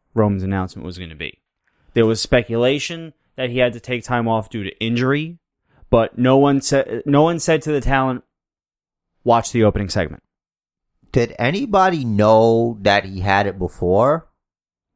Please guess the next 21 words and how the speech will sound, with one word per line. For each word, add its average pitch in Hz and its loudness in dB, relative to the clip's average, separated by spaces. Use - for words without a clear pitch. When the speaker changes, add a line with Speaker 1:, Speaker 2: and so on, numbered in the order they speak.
Speaker 1:
No. 110 0
Um, 117 4
there 131 4
are 127 6
rumors 139 2
that 113 2
they 113 2
found 123 0
out 113 2
after 117 2
last 120 2
week's, 120 -10
last 123 4
week's 110 -10
Raw 113 4
and 110 -2
before 107 -2
this - -8
weekend's 110 -4
house 104 0
shows. 76 -6